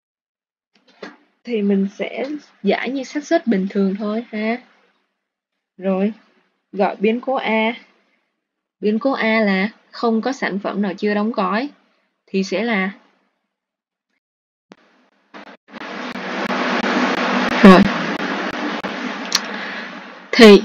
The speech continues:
lấy tổ hợp của C ba sáu. Sáu ở đây là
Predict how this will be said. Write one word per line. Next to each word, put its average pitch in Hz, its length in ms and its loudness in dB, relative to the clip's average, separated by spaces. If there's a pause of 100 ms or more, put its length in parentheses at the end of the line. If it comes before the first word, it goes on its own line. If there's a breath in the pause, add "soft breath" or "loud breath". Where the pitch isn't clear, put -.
(540)
lấy 220 140 8
tổ - 180 2
hợp 208 300 4 (100)
của 175 140 2 (140)
C 202 240 10
ba 196 160 8
sáu. 190 380 4 (440 loud breath)
Sáu 196 360 4
ở 226 60 6
đây 208 180 8
là 175 240 6